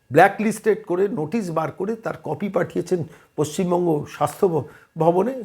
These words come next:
সেখানকার স্বাস্থ্য সচিব নারায়ণ স্বরূপ নিগমকে। তারপরেও তাকে ব্যান করতে না, তার ব-, প্রোডাকশন বন্ধ করার জন্য দশই ডিসেম্বর পর্যন্ত সময় নিয়েছেন। ভাবতে পারেন, বাইশে মার্চ থেকে দশই ডিসেম্বর।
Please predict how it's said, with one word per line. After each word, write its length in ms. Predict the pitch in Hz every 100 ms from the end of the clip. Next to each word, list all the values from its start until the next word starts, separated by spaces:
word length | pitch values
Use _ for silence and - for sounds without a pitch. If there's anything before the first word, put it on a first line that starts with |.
| -
সেখানকার 440 | 143 160 165 170 -
স্বাস্থ্য 420 | - 139 - 160
সচিব 300 | - 151 160
নারায়ণ 360 | 127 143 165
স্বরূপ 280 | 175 170 180 175
নিগমকে। 400 | 170 175 170 240 240 _ - _ _
তারপরেও 520 | 180 202 208 269 320
তাকে 540 | 330 240 185 190 139 247 - _ _ _ _ _ _ -
ব্যান 380 | 120 160 208 269
করতে 300 | 277 262 196
না, 120 | 156
তার 180 | 147 175 - - _
ব-, 320 | 143 117 147 120 -
প্রোডাকশন 520 | 147 190 202 262 254
বন্ধ 220 | 240 240
করার 320 | 247 240 220
জন্য 360 | 175 160 131 143 - _ _ _ _ _ _ _ _ _ 143
দশই 560 | 120 175 208 - 320
ডিসেম্বর 480 | 226 185 185 202 208
পর্যন্ত 480 | 196 - 151 170 156
সময় 360 | 160 139 135 131
নিয়েছেন। 340 | 120 113 127
ভাবতে 220 | 139 165
পারেন, 260 | 214 147 123
বাইশে 360 | 131 151 165
মার্চ 280 | 160 151 135
থেকে 200 | - 147
দশই 320 | 127 127 170
ডিসেম্বর। 420 | 143 139 170 185